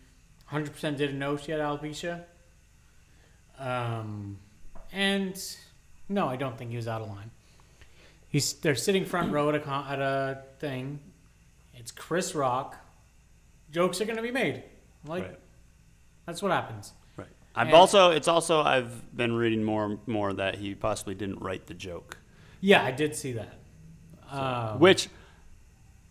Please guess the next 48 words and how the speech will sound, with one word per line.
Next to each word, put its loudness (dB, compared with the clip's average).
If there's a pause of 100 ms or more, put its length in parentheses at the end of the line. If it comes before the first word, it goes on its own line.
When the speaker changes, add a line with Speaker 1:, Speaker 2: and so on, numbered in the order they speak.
(120)
Speaker 2:
did 0
seem 0
like 4
a 2
lazy 2
joke -2
for -2
a -6
proper -2
comedian -4
to -4
Speaker 1:
It 2
Speaker 2:
make. -2
Speaker 1:
was -10
very -10
Speaker 2:
'Cause -4
you, 4
I 8
feel 8
like 6
you 2
can 0
make 0
an -4
alopecia -4
joke, -4
but, -4
like, 0
you -14
can't 0
use, -6
like, -6
a 4
washed -2
reference -8
from, -8
like, -8
a -10
Speaker 1:
Yeah. 4
Speaker 2:
decade -2
ago. -4 (420)
Speaker 1:
Demi 0
Moore's 2
probably -2
not -2
even 2
Speaker 2:
<clears throat> -
Speaker 1:
there. 0